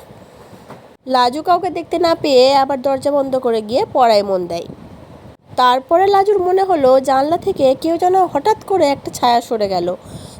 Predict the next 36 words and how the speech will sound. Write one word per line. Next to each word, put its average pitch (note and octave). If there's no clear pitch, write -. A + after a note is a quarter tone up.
কারোর G#4
একটা G#4+
মুখ F#4+
যেন G4+
আবছা C#4
সে C#4
দেখতে A3+
পেল। F3
সে A4+
মনে G#4+
মনে A4
ভাবতে D#4+
থাকলো, G4+
"কেউ G#4
একটা A4
সরে F4
গেল G4+
না? A4+
কেউ F#4+
কি A4
আছে D#4
জানলার C#4+
বাইরে?" C4
তাহলে C#4
বন্ধুরা, D#4
লাজুর B3
সাথে F#4+
চুপি C4+
চুপি F4
দেখা D#4+
করতে E4+
কে C4+
এলো, F3+
সুদেব C#4+
নাকি C4+
অনুভব? B3